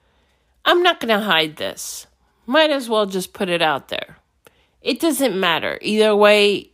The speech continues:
if, if, if you're gonna get a job, you're gonna get it. I already have an interview. This happened last Wednesday. Last Friday, I already had an interview tomorrow for a part-time job,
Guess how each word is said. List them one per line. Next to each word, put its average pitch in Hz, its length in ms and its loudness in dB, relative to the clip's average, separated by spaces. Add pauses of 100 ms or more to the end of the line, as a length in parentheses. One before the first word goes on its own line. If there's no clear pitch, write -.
(120)
if, 170 160 -8
if, 175 200 -4
if - 200 -10
you're 220 80 -2
gonna 254 200 -2
get 220 200 0
a 208 60 0
job, 185 280 4
you're 180 100 -4
gonna 170 180 -2
get 101 220 -4
it. - 160 -8 (600)
I 269 200 2
already 262 340 -2
have 196 300 0
an 185 100 -4
interview. 110 440 -6
This 220 180 -6
happened 277 360 2
last 185 320 0
Wednesday. 160 840 -4 (880)
Last 220 600 0
Friday, 175 920 0 (260)
I 180 180 0
already 180 300 -2
had 170 220 -4
an 170 160 -8
interview 156 720 -8
tomorrow 175 800 -6 (840)
for 196 280 2
a 180 100 2
part-time 185 640 0
job, 160 580 0